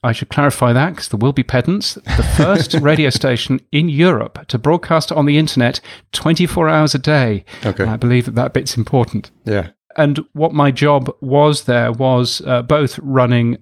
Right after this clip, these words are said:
Speaker 1: uh, the website, but also working out what innovative things we could be doing. And so launching the first radio station streaming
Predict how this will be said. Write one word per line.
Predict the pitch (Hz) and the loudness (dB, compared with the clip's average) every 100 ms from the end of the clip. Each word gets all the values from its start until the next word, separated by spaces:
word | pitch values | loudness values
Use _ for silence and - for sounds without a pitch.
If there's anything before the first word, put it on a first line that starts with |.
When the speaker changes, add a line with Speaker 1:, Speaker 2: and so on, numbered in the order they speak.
| - | -4
Speaker 1:
uh, | 123 113 104 113 | -2 -2 -4 -2
the | |
website, | 120 151 - 113 110 131 | 0 0 0 -2 -2 -2
but | 127 131 | 0 2
also | 147 - 127 | 2 2 2
working | 123 127 123 - 123 | 2 4 2 0 0
out | 120 120 120 | 2 0 -4
what | 135 131 139 - | -6 -2 -2 2
innovative | 147 135 127 - 120 | 2 4 2 0 -2
things | - 123 117 | 0 0 0
we | 107 113 | 0 -4
could | - | -4
be | 104 | -6
doing. | 104 127 113 107 104 _ _ _ - - - - | -2 0 0 -2 -10 _ _ _ -20 -20 -20 -6
And | 131 | -2
so | - 127 | 2 4
launching | 135 135 135 120 | 4 2 2 0
the | |
first | 120 - 135 127 - | 0 0 2 2 0
radio | 127 123 117 | 0 2 2
station | 110 - 123 - 123 113 110 113 | 0 0 0 0 0 0 0 -2
streaming | - - - 123 120 117 117 | -4 -2 0 2 2 2 0